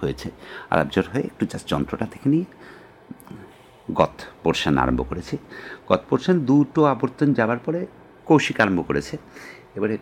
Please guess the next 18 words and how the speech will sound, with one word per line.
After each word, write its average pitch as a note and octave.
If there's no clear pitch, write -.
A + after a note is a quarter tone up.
কৌশিক -
হঠাৎ A#2
একটু -
কাছে F2+
এসে G2
আমাকে G#2
এরমভাবে F2+
সাইডে D#2
করে G#2+
জিজ্ঞেস F2
করছে -
যে, D3
"কী B2+
তাল C2+
বাজাচ্ছিস?" -
আমি G2+
বললাম, F#2+
"রূপক।" F2+